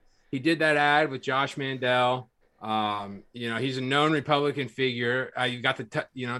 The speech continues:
Tommy Tuberville down in Alabama has already done it. And, I mean,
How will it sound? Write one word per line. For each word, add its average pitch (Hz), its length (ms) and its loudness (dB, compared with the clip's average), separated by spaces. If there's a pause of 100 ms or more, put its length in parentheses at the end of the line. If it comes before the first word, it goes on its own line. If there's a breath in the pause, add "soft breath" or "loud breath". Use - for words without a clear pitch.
Tommy 139 240 2
Tuberville 131 480 0
down 120 240 2
in 120 80 -2
Alabama 120 520 2
has 110 160 -8
already 110 360 0
done 104 260 -2
it. 110 160 -2 (380)
And, 117 720 0
I 127 140 0
mean, 120 320 -4